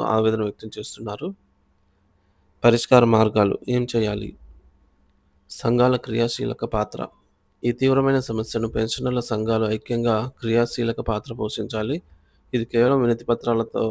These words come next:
ఆగే విషయం కాదు. ప్రభుత్వంతో నిర్మాణాత్మక చర్చలు, న్యాయ పోరాటం సుదీర్ఘంగా సాగే అవకాశం ఉన్నందున ఉత్తమ మార్గం ప్రభుత్వంతో చర్చలు జరపడమే. సంఘాల నాయకులు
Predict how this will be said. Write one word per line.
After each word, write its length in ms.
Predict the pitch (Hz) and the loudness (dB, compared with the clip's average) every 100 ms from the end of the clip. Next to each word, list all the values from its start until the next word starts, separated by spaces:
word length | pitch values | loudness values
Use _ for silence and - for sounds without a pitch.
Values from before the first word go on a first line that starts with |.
| - | 0
ఆగే 280 | 110 110 113 | 0 2 0
విషయం 320 | 110 - 113 | -2 -4 -4
కాదు. 320 | 113 107 135 165 - _ _ | -4 -4 -4 -8 -10 _ _
ప్రభుత్వంతో 680 | 113 113 117 - 120 110 117 110 - _ _ _ _ _ | -2 -2 -2 -6 -6 -4 -6 -6 -10 _ _ _ _ _
నిర్మాణాత్మక 760 | 117 113 117 117 120 110 - 110 | -2 -2 0 -2 0 -4 -8 -8
చర్చలు, 540 | - 110 - - 127 147 _ - | -6 -8 -8 -8 -10 -14 _ -4
న్యాయ 200 | 117 113 | -2 -2
పోరాటం 400 | - 117 113 123 | -4 -6 -6 -8
సుదీర్ఘంగా 640 | - 113 120 120 120 113 | -8 -4 -4 -2 -2 -2
సాగే 320 | - 113 110 | -4 -6 -4
అవకాశం 420 | 104 104 110 - 113 | -6 -6 -8 -8 -6
ఉన్నందున 400 | 107 110 104 107 107 - _ _ _ _ _ _ 120 | -6 -6 -8 -12 -14 -18 _ _ _ _ _ _ -10
ఉత్తమ 300 | - 127 127 | -4 -2 0
మార్గం 440 | 117 110 113 123 120 107 - | 0 0 -2 -4 -4 -6 -12
ప్రభుత్వంతో 580 | - 117 120 - 113 117 | -2 -2 -2 -6 -4 -4
చర్చలు 380 | - 110 - 110 | -4 -6 -4 -4
జరపడమే. 440 | 113 - 110 120 147 143 | -4 -6 -6 -6 -8 -8
సంఘాల 480 | - - 110 113 123 120 | -8 -4 -4 -2 -2 0
నాయకులు 420 | 110 110 123 | -2 -4 -4